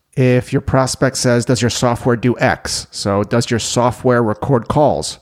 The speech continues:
Rather than assuming that they want to record calls, you might put a label on it. You might say something like this.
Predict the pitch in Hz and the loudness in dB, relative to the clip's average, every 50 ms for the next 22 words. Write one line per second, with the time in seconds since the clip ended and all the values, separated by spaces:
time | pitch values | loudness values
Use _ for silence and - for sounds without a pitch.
0 | _ _ _ _ _ - - - _ _ - 123 127 135 139 139 131 131 117 113 | _ _ _ _ _ -20 -20 -20 _ _ -2 0 2 2 2 2 2 2 0 0
1 | - - - - 151 180 165 127 110 107 117 113 113 - _ _ - - 104 - | -2 -2 0 2 2 2 2 2 2 0 -2 -2 -4 -8 _ _ -10 -8 -4 -2
2 | 110 107 104 113 123 117 113 107 117 - - 156 175 175 - - 101 82 92 110 | 0 0 2 2 2 2 2 0 0 2 2 2 2 2 0 0 0 0 0 0
3 | 131 - - - _ _ _ _ _ _ _ _ _ _ _ _ _ - 120 127 | -2 -6 -10 -18 _ _ _ _ _ _ _ _ _ _ _ _ _ -2 2 2
4 | 139 143 156 165 - - - - _ _ _ _ _ - 123 127 143 170 202 185 | 4 4 4 2 0 -2 -10 -20 _ _ _ _ _ -2 0 0 2 2 2 2
5 | 147 110 82 85 85 76 - - _ _ _ _ _ _ _ 117 117 117 110 - | 0 0 -2 -2 -4 -6 -8 -12 _ _ _ _ _ _ _ -4 -2 -2 -2 -2
6 | 123 117 - - 123 117 120 113 107 - - 143 127 101 - - - - | -2 -2 -2 -2 -4 -2 -2 -4 -4 -2 -2 -2 -2 -2 -4 -8 -12 -16